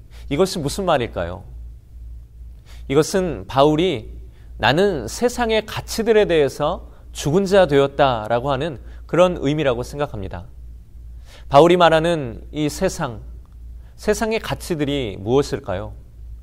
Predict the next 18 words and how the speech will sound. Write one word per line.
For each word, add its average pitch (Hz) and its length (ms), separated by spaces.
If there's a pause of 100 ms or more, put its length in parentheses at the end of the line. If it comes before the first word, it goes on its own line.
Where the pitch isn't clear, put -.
(320)
그것은 139 680 (400)
지금 180 340
유대인 175 560
거짓 147 400
교사들이 147 800
만족으로 156 760
삼고자 151 680
하는 117 260 (340)
자기를 190 540
위한 127 240
자랑, 92 360 (800)
세상에서의 185 840
성공과 147 800 (260)
영향력, 110 540 (800)
그리고 139 240
그로 151 240
인한 127 240
안정들이죠. 110 880